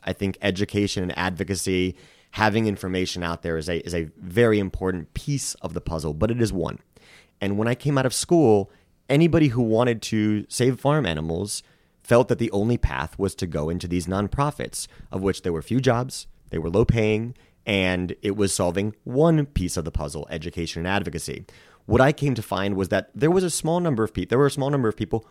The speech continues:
who were making choices like I had and like others had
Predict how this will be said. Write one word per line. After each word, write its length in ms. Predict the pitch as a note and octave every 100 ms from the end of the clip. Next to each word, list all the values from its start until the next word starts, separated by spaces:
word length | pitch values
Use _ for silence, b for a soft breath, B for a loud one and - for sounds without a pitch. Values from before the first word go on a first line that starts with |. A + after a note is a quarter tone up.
| b
who 160 | - D3+
were 420 | D3 F3 E3+ D3+
making 380 | G#2+ G2+ G2 F#2
choices 500 | - F2+ F2+ F2+ E2+
like 200 | F2+ F2
I 140 | F2
had 220 | F2 F2+ F2
and 80 |
like 140 | F2+ F2+
others 240 | F2+ F#2
had 340 | F#2 F2 F2